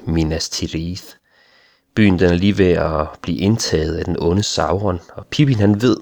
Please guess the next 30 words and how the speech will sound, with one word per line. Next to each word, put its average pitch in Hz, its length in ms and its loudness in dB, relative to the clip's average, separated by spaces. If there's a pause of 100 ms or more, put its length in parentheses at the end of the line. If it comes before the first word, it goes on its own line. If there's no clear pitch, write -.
(280)
når 95 200 -4
det 139 120 -6
sker, - 320 -4 (500)
når 82 80 -4
byen, 151 380 0
den 120 180 -2
bliver - 180 -2
indtaget, - 480 -4 (300)
så - 140 -6
vil 85 100 -2
han 95 120 -2
dø. 82 180 0 (580)
Det 87 80 -6
ved 92 100 0
de 104 140 -2
alle 87 160 -2
sammen. - 360 -8 (460)
Og 123 60 -6
han 104 60 -2
står 139 200 0
på 113 120 0
bymuren 120 600 -2 (320)
og 85 120 -12
vil 113 80 2
sådan 95 300 -4
at 80 220 -4
forsøge 92 540 -2
at 78 240 -4
begribe - 560 -6
tanken. - 540 -10